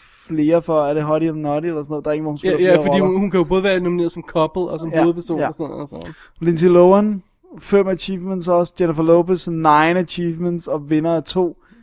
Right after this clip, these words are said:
Speaker 1: Øh, Lindsay Lohan er vinder af tre, undskyld. Øh, og Madonna, øh, six achievements og winner of four Razzies.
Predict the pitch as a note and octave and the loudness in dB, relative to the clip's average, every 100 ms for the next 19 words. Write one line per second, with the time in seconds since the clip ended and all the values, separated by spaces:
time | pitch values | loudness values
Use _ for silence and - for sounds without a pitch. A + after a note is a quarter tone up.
0 | _ E3 D#3 D#3+ D3 E3 E3+ E3 D#3 D#3 | _ 2 4 4 2 6 6 4 0 -2
1 | - E3 D#3 D#3 - E3 - _ _ - | -4 -6 -6 -8 -10 -14 -14 _ _ -4
2 | E3 D#3+ D#3 C#3+ D#3 D#3 E3 D#3 - D3+ | 2 2 2 2 2 0 -2 2 6 6
3 | D3+ E3+ D#3+ - - D#3 D3+ D3 - F3+ | 6 2 -2 -8 -8 -2 0 -2 -2 -2
4 | - E3 - E3 E3 D#3 D3 D3+ D3+ D3+ | -2 -10 -8 -6 -6 -6 -6 -4 -4 -4
5 | D3+ C#3+ - D3+ C#3+ D3 C3+ A#2+ A#2 C3 | -4 -6 -8 -4 -2 0 -2 -4 -6 -12
6 | C3 | -14